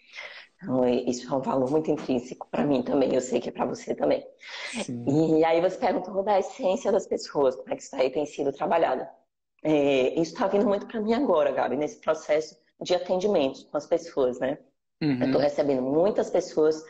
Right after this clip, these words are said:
Speaker 1: com demandas relacionadas a trabalho,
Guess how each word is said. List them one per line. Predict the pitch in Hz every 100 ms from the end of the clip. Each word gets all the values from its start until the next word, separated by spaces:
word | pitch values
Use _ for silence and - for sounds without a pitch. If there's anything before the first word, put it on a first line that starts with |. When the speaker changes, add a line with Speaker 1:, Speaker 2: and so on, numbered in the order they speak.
| - -
Speaker 1:
com | - 196
demandas | 175 165 160 151
relacionadas | 151 143 - 147 131 127 - - - -
a |
trabalho, | 143 - 156 120 127 175